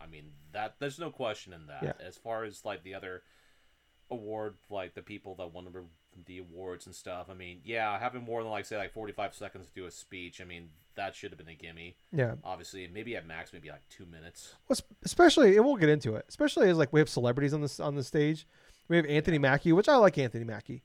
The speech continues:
Speaker 2: All right. I like him in, in Marvel. I liked him in Twisted Metal. He was very entertaining in that.
Speaker 1: Uh-huh.
Speaker 2: I don't need four minutes of Anthony Mackie doing a lame ass st-, stand up. Uh, I'm fine with him being there.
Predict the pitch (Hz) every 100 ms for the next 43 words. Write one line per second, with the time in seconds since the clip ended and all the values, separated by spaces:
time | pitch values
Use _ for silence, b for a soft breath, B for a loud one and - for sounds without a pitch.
0 | - 151 175 165 151 170 180 185 175 156
1 | 151 170 143 147 170 170 175 - b b
2 | - 123 135 143 151 135 156 - 131 113
3 | 104 113 117 113 127 135 135 143 120 110
4 | 101 _ _ _ _ 110 101 80 - 185
5 | 226 214 208 - 180 170 165 151 135 139
6 | 135 120 117 147 135 127 _ _ _ -
7 | 135 123 120 120 120 120 113 - - -
8 | 123 123 - - - 135 131 139 170 185
9 | 208 202 185 160 180 190 196